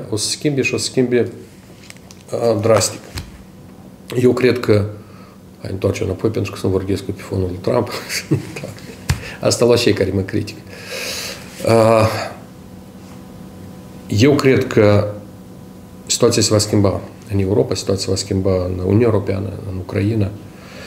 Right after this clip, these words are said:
Ah, eu cred că va începe dialogul între Occident și Federația Rusă.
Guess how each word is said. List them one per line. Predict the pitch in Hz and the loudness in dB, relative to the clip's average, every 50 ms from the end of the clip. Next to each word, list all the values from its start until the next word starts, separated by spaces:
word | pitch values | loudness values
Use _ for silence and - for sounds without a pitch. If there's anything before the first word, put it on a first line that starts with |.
| - - - - - - - - | -14 -14 -16 -16 -14 -10 -6 -2
Ah, | 98 98 98 98 98 98 98 101 | 0 2 4 4 4 4 4 4
eu | 117 127 | 4 4
cred | - 131 117 - | 4 2 2 4
că | 120 | 4
va | 110 113 113 110 107 101 101 104 | 6 6 6 6 6 4 2 0
începe | 107 107 101 127 123 101 104 | -2 0 2 2 2 2 2
dialogul | 101 101 98 98 101 95 95 98 92 90 - - - | 2 2 2 2 2 0 -2 -4 -6 -6 -8 -6 -4
între | 98 98 95 - 98 101 101 107 | -4 -4 -4 -2 -2 -2 0 0
Occident | 104 101 - 107 101 104 104 98 98 | 0 0 0 0 2 2 2 2 0
și | - | -2
Federația | - 95 95 92 95 92 - - 107 | -2 -2 -2 -2 -2 -2 -2 -2 -2
Rusă. | 110 127 127 - - | 0 -2 -2 -2 -4